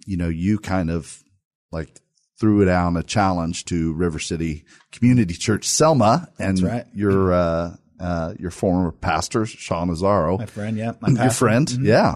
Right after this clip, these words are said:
Speaker 1: yeah. And, uh, they came and did a really good job too. So collectively, I mean, between the two churches, it really helped, you know, get our numbers, um, in a really good spot. So
Speaker 2: Good.
Speaker 1: that was just
Speaker 2: That's
Speaker 1: huge.
Speaker 2: good.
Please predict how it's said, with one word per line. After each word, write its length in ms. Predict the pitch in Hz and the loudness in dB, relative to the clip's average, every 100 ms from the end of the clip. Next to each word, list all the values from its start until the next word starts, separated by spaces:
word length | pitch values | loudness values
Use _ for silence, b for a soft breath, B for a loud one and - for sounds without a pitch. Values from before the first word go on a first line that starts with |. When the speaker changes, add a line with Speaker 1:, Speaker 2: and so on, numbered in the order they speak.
| - | -2
Speaker 1:
yeah. 380 | 120 180 101 78 B B B | 2 2 2 0 B B B
And, 380 | 101 95 95 90 | -4 0 0 2
uh, 300 | 98 92 90 | 4 4 4
they 220 | 78 101 | 2 2
came 380 | 107 110 104 95 | 2 0 2 2
and 320 | 92 85 80 | 2 0 0
did 180 | 92 87 | 0 0
a 60 | 85 | 0
really 460 | 71 80 92 85 | -2 0 2 2
good 200 | 78 87 | 0 -2
job 360 | 73 87 87 71 | -2 -2 -2 -4
too. 280 | - 98 65 | -4 -2 -2
So 360 | - 101 92 85 | 2 4 2 0
collectively, 1080 | - 101 95 131 - 113 90 92 87 90 92 | -4 -2 2 0 0 -2 0 -2 0 -2 -4
I 80 | - | -4
mean, 180 | 95 92 | 0 0
between 380 | 87 - 104 90 | -2 -4 -2 -2
the 80 | 85 | -2
two 200 | - 90 | -4 -6
churches, 580 | - 95 87 80 76 - b b b | -4 -4 -4 -8 -8 -12 b b b
it 100 | 92 | -6
really 300 | 90 98 90 | 0 0 0
helped, 420 | 80 98 - - - | -2 -4 -6 -14 -8
you 100 | 95 | -6
know, 200 | 85 82 | -6 -4
get 220 | 82 85 | -4 -2
our 120 | 85 | 0
numbers, 640 | 82 87 85 82 82 - - | 0 0 0 0 -2 -6 -8
um, 500 | 85 85 78 73 71 - | -6 -6 -4 -6 -10 -8
in 120 | 82 | -6
a 60 | 76 | -4
really 280 | 85 82 78 | -2 -2 -2
good 180 | 78 | -6
spot. 440 | - - 82 67 - | -8 -4 -4 -4 -6
So 120 | - | -4
Speaker 2:
Good. 80 | 87 | -4
Speaker 1:
that 60 | |
was 120 | 101 98 | -4 -6
just 220 | 78 - | -8 -10
Speaker 2:
That's 120 | - | -4
Speaker 1:
huge. 240 | 85 82 65 | -2 -2 -2
Speaker 2:
good. 260 | 175 101 | -6 -6